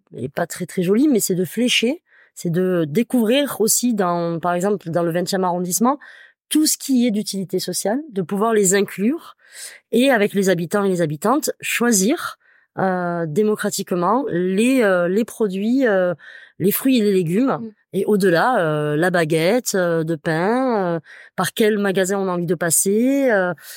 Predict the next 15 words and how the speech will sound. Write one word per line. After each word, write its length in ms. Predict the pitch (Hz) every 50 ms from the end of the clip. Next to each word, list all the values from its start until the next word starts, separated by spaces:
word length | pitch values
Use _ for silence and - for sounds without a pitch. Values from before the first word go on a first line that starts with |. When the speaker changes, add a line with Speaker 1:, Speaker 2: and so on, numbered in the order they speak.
| - - - -
Speaker 1:
et, 320 | - 202 214 233 240 233 214
euh, 460 | 190 180 170 170 165 165 160 156 135
c'est 680 | - - - - - 208 208 190 - - 95 87 - - 87
le 180 | 113 165 175 151
plus 200 | - 269 254 285
important 400 | 269 220 247 220 - - 240 233
aussi 220 | 214 202 - 220
dans 120 | 185 190
cette, 300 | 180 - 196 - - -
dans 240 | 170 165 165 147 165
cette 180 | 147 - 175 160
belle 160 | 165 190 190
aventure, 420 | 185 175 180 185 - 240 302 302
c'est 180 | - - 226 202
que 200 | - - 190 175